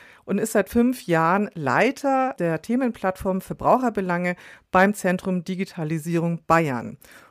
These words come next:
Und zu seinen Zielen gehört es eben, die Auswirkungen der Digitalisierung auf uns alle, äh, aufzuzeigen und vor allen Dingen auch die Digitalisierung verbraucherfreundlicher zu gestalten.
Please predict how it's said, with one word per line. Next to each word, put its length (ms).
Und 100
zu 140
seinen 240
Zielen 460
gehört 400
es 100
eben, 220
die 160
Auswirkungen 800
der 340
Digitalisierung 1000
auf 200
uns 400
alle, 480
äh, 180
aufzuzeigen 840
und 160
vor 120
allen 200
Dingen 260
auch 160
die 140
Digitalisierung 880
verbraucherfreundlicher 1300
zu 160
gestalten. 720